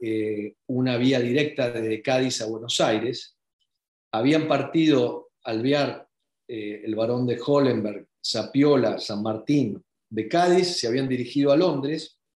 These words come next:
habían estado en Londres dos, tres meses, y de Londres se habían venido a, a Buenos Aires. Entonces, lo importante acá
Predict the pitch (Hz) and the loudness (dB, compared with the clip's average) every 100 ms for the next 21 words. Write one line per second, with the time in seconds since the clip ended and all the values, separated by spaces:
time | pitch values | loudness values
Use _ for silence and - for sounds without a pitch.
0 | _ _ _ _ - 113 135 123 143 135 | _ _ _ _ -6 0 0 0 2 2
1 | 135 147 123 135 139 156 156 170 151 - | 4 2 2 0 0 0 0 2 0 0
2 | 160 - - 123 131 139 147 151 127 120 | -2 -4 -6 -2 2 2 2 0 0 0
3 | 127 123 120 123 131 135 - _ - 101 | 0 -2 -2 0 0 -2 -8 _ -14 -12
4 | 95 92 - 98 98 95 - - - _ | -10 -12 -10 -8 -8 -8 -12 -14 -20 _
5 | - _ _ _ - _ _ _ _ _ | -20 _ _ _ -20 _ _ _ _ _
6 | _ _ _ - 147 147 165 143 113 107 | _ _ _ -2 -2 0 0 0 -2 -2
7 | - - _ - - 143 151 185 185 269 | -4 -8 _ -20 0 2 4 2 2 2
8 | 330 302 180 160 - | 2 2 2 2 0